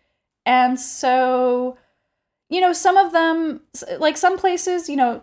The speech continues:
like, a friend will tell me, "Oh, you know, you should check out this one tunnel," or, you know, like, I'll hear about certain places that have interesting acoustic phenomena. Um, and then with, uh, with other places, sometimes,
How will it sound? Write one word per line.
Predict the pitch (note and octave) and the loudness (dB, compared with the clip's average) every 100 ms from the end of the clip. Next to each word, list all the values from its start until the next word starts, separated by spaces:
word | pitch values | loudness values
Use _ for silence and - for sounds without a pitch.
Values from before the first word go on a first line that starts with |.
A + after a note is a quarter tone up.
| _ | _
like, | G#3+ G#3+ | -4 -4
a | G3+ | -6
friend | - A3 A#3+ | -2 0 0
will | A3+ A3 | -2 -6
tell | - A3+ | -4 -2
me, | A3+ F#3+ | -2 -4
"Oh, | A3+ A3+ A3 G3+ - | -2 -2 -4 -10 -12
you | A3 | -8
know, | G#3 | -8
you | G#3 | -8
should | G#3 A#3 | -10 -8
check | B3+ A#3 | -6 -2
out | A3 F#3+ | -2 -2
this | G#3 - | -8 -4
one | G#3+ G#3 G3+ G#3+ - _ _ | -4 -4 -6 -10 -14 _ _
tunnel," | - A#3+ A3+ A3 A3 A3 A3 G3+ | -2 0 2 2 0 0 -4 -4
or, | G3 G3 G3 G3 - _ | -2 0 -2 -4 -10 _
you | G#3+ | -10
know, | F#3+ F#3+ F#3+ - | -8 -6 -8 -8
like, | G#3+ G3+ | -4 -2
I'll | G#3 | -2
hear | - A#3 G#3+ | -2 -4 -2
about | G#3 G3+ G3+ - _ | 0 0 0 -6 _
certain | - B3 A3 | -10 -6 -6
places | A3 A#3 A3+ A3 A3 | -6 -6 -4 -6 -6
that | G#3 | -6
have | A3 | -4
interesting | G#3+ A3+ A#3 - A3 G#3 | -6 -10 -10 -10 -10 -12
acoustic | G3+ A#3 - G#3+ G#3 - _ _ _ _ | -12 -12 -8 -8 -8 -18 _ _ _ _
phenomena. | _ A#3 G#3+ A3+ C4 D4+ D#4 _ _ _ _ _ | _ -4 -2 0 0 -2 -6 _ _ _ _ _
Um, | A3+ A3+ A3 A3 G#3+ | 0 0 0 -4 -6
and | - C4 | -2 2
then | C4+ C4 B3+ - _ | 4 2 0 -8 _
with, | C4 C4 - - | -2 -2 -4 -2
uh, | A#3 A3 G#3+ | 0 0 -2
with | B3 | -2
other | - A4+ A4 | 0 0 0
places, | E4 C4 C#4 C4 | 0 0 -2 -6
sometimes, | D4 C4+ C4 B3+ B3 - | -6 -2 0 0 -4 -8